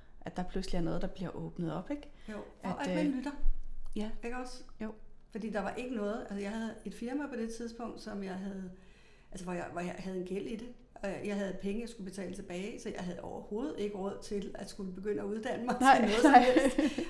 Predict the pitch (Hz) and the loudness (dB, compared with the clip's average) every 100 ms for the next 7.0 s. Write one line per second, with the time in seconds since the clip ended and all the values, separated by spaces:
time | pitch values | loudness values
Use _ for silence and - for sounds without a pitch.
0 | - 233 220 226 233 262 262 240 254 269 | 2 2 6 4 4 2 2 2 0 -2
1 | 254 240 226 285 285 - 226 - 226 247 | -2 -2 -2 -2 -4 -4 -4 -2 -2 -4
2 | 233 226 226 190 208 226 - 233 247 214 | -6 -8 -6 -6 -6 -8 -6 -6 -4 -4
3 | 202 233 - 196 180 - 202 - 214 277 | -6 -8 -8 -8 -6 -4 -2 -2 -4 -2
4 | 285 254 254 277 277 - 226 233 - 262 | -2 0 0 -2 -4 -6 -4 -4 -2 -6
5 | - - 208 208 - - 208 240 233 233 | -8 -6 -6 -6 -14 -14 -10 -8 -6 -6
6 | - 262 - 208 202 262 214 202 - | -6 -10 -6 -4 -4 -8 -6 -6 -6